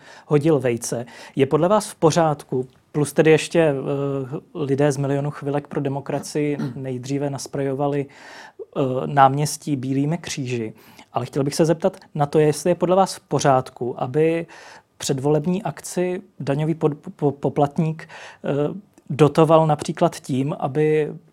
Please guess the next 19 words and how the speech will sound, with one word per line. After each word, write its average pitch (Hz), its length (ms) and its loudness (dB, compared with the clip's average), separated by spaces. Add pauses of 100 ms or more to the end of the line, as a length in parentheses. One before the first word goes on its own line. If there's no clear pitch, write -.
vlastně 151 400 -8
to 165 180 0
město 151 640 -2 (380)
pozvalo 147 360 2
hasiče, 143 580 -2
aby 135 240 -4
ty 139 340 -2
kříže 139 560 -6 (280)
o-, 156 180 -6
odstraňovali, 139 920 -2 (500)
zároveň, 139 420 0
aby 139 120 0
tam 143 180 -2
byli 139 180 -2
třeba 143 380 0
připravení, 143 840 -6 (1080)
eh, 135 220 -2
připravení 139 540 -2
těžkooděnci. 135 840 -4